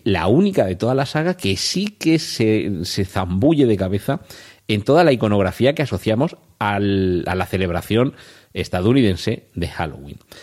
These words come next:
En este Halloween tres, la conspiración no tiene que ver con este asesino psicópata que va casa por casa, evidentemente en una zona restringida, porque, bueno, no puede, se puede montar en un avión e irse a la otra punta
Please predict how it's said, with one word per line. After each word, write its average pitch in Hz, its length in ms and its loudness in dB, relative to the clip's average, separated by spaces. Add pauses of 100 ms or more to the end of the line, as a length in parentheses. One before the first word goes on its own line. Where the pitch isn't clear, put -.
(460)
En 113 120 2
este 160 220 0
Halloween 160 400 4
tres, 160 380 0
la 101 280 2
conspiración 101 840 -2
no 110 160 0
tiene 117 180 0
que 110 80 0
ver 120 160 2
con 92 160 -4
este 101 160 -2
asesino 101 380 -2
psicópata 147 480 -2
que 95 80 -4
va 104 280 -4
casa 120 360 -4
por 90 160 -6
casa, - 340 -6 (400)
evidentemente 85 720 -4
en 82 80 -4
una 87 160 -2
zona 107 240 0
restringida, 107 720 -4 (100)
porque, - 320 -14 (380)
bueno, 123 180 -6
no 80 320 -8
puede, 82 320 -4 (120)
se - 120 -10
puede 90 140 -2
montar 101 200 -2
en 95 60 -2
un 90 80 -2
avión 117 320 2
e 104 40 2
irse 101 120 -2
a - 20 -2
la 95 60 -2
otra 107 160 0
punta 139 320 0